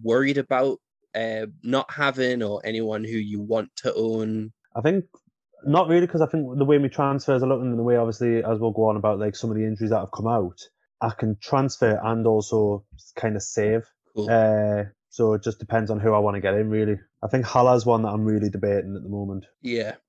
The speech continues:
Speaker 1: uh, we're definitely gonna get round, uh, to every team. So if you've not watched one of our preview shows before, we go group by group, team by team, talking about potential players to get in, current form, injuries, and what that impl-,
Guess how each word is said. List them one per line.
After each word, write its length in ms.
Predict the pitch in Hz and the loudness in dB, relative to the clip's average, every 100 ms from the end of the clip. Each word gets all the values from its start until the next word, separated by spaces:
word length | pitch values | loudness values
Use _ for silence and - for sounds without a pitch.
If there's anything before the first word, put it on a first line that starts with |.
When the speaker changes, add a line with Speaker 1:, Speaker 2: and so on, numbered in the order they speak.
| - | -6
Speaker 1:
uh, 120 | 120 | -4
we're 200 | 113 113 - | -2 -4 -4
definitely 360 | 131 135 135 120 | -4 -2 -4 -4
gonna 280 | 120 117 113 | -4 -4 -2
get 220 | 123 - | -4 -2
round, 300 | 117 110 - _ _ _ _ _ - | -4 -4 -6 _ _ _ _ _ -4
uh, 240 | 107 101 101 | 0 0 -2
to 240 | - - | -6 -4
every 580 | 110 104 107 107 101 101 | -4 -4 -6 -6 -8 -10
team. 400 | - 113 107 104 | -10 -8 -6 -6
So 240 | 104 - 113 | -6 0 0
if 180 | 107 127 | 0 -4
you've 180 | 117 | -4
not 300 | 151 143 156 | -2 0 -2
watched 260 | - 151 - | 0 -2 0
one 120 | 127 | -4
of 100 | 131 | 0
our 100 | 120 - - | -2 -4 -8
preview 300 | 123 127 127 | -6 -6 -8
shows 320 | - 123 117 | -2 -2 -2
before, 600 | - 104 - 101 113 131 _ | -6 -10 -2 0 0 -4 _
we 140 | - 110 _ - | -12 -12 _ -4
go 260 | 120 110 110 | 0 2 2
group 320 | 123 170 - | 2 2 4
by 160 | 113 | 0
group, 320 | 110 117 123 123 _ _ _ _ - | 0 -2 -6 -6 _ _ _ _ -8
team 280 | 160 139 | 0 2
by 160 | 117 107 | 2 -2
team, 480 | - - 110 110 110 _ - | -4 -8 -6 -6 -8 _ -10
talking 240 | 117 107 | -4 -4
about 220 | 104 104 | -2 -4
potential 560 | 113 - 117 107 107 101 | -8 -8 -6 -4 -6 -6
players 420 | - 120 113 110 | -2 0 0 -2
to 100 | 110 | -8
get 200 | 107 104 | -6 -4
in, 340 | 110 107 101 - _ _ | -4 -6 -8 -12 _ _
current 340 | - 139 113 - | -6 -2 -2 -2
form, 540 | - 113 110 107 110 | -4 -2 -2 -4 -8
injuries, 720 | - 120 117 117 113 117 110 - | -6 -6 -4 -4 -4 -4 -8 -10
and 160 | 113 | -6
what 220 | 120 127 - | 0 0 0
that 180 | 110 - | -4 -4
impl-, 480 | 120 - _ - | -10 -10 _ -14